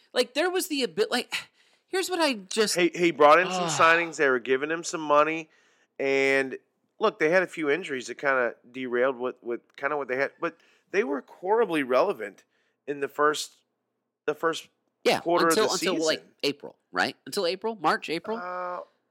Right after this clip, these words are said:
Speaker 2: I don't know. I, I
Speaker 1: They
Speaker 2: feel
Speaker 1: started
Speaker 2: like
Speaker 1: to drop
Speaker 2: March.
Speaker 1: off.
Speaker 2: Probably March they started dropping off. But still, I
Speaker 1: When,
Speaker 2: mean
Speaker 1: when their midfield suffered all those injuries, they really fell off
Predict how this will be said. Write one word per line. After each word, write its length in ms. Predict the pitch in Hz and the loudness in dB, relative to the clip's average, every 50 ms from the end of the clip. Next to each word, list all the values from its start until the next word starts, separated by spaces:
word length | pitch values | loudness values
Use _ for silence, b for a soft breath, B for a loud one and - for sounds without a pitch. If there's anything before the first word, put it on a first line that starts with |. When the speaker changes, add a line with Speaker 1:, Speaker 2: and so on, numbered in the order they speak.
| _ _ _ _ _ _ _ _ _ _ - | _ _ _ _ _ _ _ _ _ _ -14
Speaker 2:
I 60 | 175 | -12
don't 140 | 180 143 117 | -12 -10 -8
know. 100 | 120 117 | -4 -2
I, 120 | 117 123 127 - | -2 -2 -2 -2
I 80 | - 139 | -4 -4
Speaker 1:
They 80 | - - | -2 0
Speaker 2:
feel 80 | - 190 | 0 4
Speaker 1:
started 280 | 175 - 214 202 196 - | 4 4 4 4 0 -2
Speaker 2:
like 120 | - - | -2 0
Speaker 1:
to 40 | 110 | 2
drop 40 | - | 2
Speaker 2:
March. 240 | 151 143 131 - | 2 2 2 0
Speaker 1:
off. 220 | 123 110 98 95 92 | -2 0 0 0 -2
Speaker 2:
Probably 180 | 110 147 156 | -2 -4 -4
March 340 | 139 123 120 113 117 113 - | -6 -2 -2 0 0 0 -2
they 80 | - 117 | -6 -10
started 300 | - - 123 110 110 - | -6 -4 -4 -4 -4 -2
dropping 340 | 117 110 107 104 - 110 110 | -4 -4 -4 -4 -6 -8 -8
off. 320 | 110 107 107 107 - _ _ _ _ _ _ _ _ _ _ _ _ _ | -6 -6 -6 -8 -10 _ _ _ _ _ _ _ _ _ _ _ _ _
But 220 | 135 151 147 - | 0 0 0 0
still, 400 | - - - 226 220 151 104 - | -4 -2 2 4 4 4 2 -4
I 40 | - - | -6 -2
Speaker 1:
When, 120 | 185 - | -2 -2
Speaker 2:
mean 80 | 151 143 | 0 0
Speaker 1:
when 160 | 196 247 240 | 0 0 2
their 160 | 240 247 233 | 2 0 0
midfield 500 | 220 214 240 220 208 - - 220 196 175 | 2 0 -2 -2 -2 -2 0 0 0 0
suffered 400 | - - - 180 165 - 180 165 | 0 0 0 0 0 0 0 2
all 100 | 151 151 | 2 2
those 220 | 139 135 127 117 127 | 2 0 -2 -2 -2
injuries, 460 | 123 113 101 92 92 90 87 85 - | -6 -6 -8 -6 -4 -4 -4 -4 -4
they 160 | 101 104 98 | -4 -4 -4
really 360 | 92 87 95 95 95 92 92 | -4 -4 -4 -4 -4 -4 -4
fell 300 | 85 - - 90 80 73 | -6 -6 -4 -4 -4 -2
off 320 | 73 69 65 64 - - | -4 -4 -4 -4 -6 -10